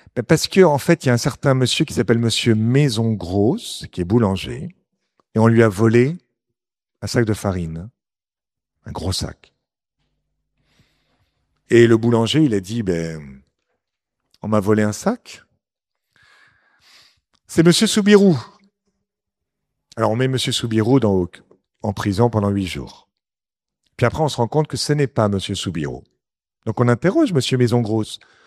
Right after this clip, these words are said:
Pourquoi vous l'avez accusé ? » « Je l'ai accusé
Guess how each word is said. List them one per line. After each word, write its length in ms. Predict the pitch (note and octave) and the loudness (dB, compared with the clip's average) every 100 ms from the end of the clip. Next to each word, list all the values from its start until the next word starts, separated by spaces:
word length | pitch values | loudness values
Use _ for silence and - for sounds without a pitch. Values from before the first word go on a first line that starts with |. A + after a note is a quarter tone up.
| _ _ _ _ - | _ _ _ _ -4
Pourquoi 360 | D#3 - D#3 | -4 2 2
vous 120 | B2 | 4
l'avez 880 | G#2 F#2+ F2+ F2+ F2 E2 D#2+ D2+ - _ _ _ _ _ _ _ _ | 2 0 0 -2 -4 -6 -8 -12 -16 _ _ _ _ _ _ _ _
accusé ? » « 580 | A2+ A#2 - A2+ E3+ G3+ _ _ _ _ _ _ _ _ _ _ _ _ _ - | -8 -8 -8 -4 -2 -4 _ _ _ _ _ _ _ _ _ _ _ _ _ -8
Je 220 | G2+ F#2+ | 0 4
l'ai 140 | A#2+ A#2 | 4 4
accusé 800 | A#2+ - A2 F#2 F#2+ F2+ F#2+ | -2 -4 -6 -6 -4 -6 -8